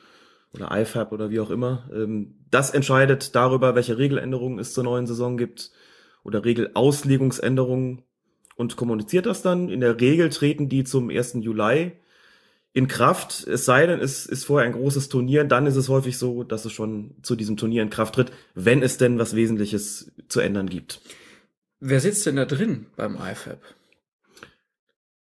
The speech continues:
Speaker 1: Da wischt mich jetzt auf den falschen Fuß, das müsste ich nachgucken. Meine letzte Information ist gewesen, dass dort auf jeden Fall, äh, Vertreter der fifa drin sitzen, aber vor allem auch Vertreter der, ähm, britischen Verbände. Das hat noch den Grund, ähm, dass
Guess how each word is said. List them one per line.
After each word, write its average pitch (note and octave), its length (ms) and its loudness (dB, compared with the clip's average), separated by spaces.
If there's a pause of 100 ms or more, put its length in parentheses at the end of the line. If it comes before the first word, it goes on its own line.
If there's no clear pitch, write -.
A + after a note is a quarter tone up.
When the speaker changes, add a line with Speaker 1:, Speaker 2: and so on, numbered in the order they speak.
(260)
Speaker 1:
Da A#2 120 -2
wischt C#3+ 140 0
mich D3 120 4
jetzt C#3+ 140 0
auf D3 100 6
den C3+ 60 2
falschen C3+ 280 2
Fuß, G3+ 400 0
das C3 140 -4
müsste C#3+ 220 -4
ich A#2+ 80 -4
nachgucken. F#3+ 720 -2 (240)
Meine C3 240 2
letzte D#3 260 2
Information E3+ 500 2
ist D3+ 120 -4
gewesen, D3 340 0
dass C#3 160 0
dort C#3+ 200 2
auf A#2+ 140 -4
jeden D3 220 2
Fall, D3 600 0
äh, - 20 -2
Vertreter C#3+ 400 2
der B2+ 100 4
fifa F3 300 0
drin E3+ 180 4
sitzen, E3+ 420 2
aber C3+ 260 2
vor A2+ 180 0
allem D3 200 2
auch C3+ 140 -6
Vertreter C#3+ 480 2
der, B2 300 2 (100)
ähm, A#2 300 -4
britischen G#2+ 560 -2 (440)
Verbände. A#2+ 440 4
Das B2+ 180 2
hat C#3 160 -2
noch C#3+ 160 0
den C3+ 180 0
Grund, D3 520 -2
ähm, C3+ 440 -2
dass - 440 0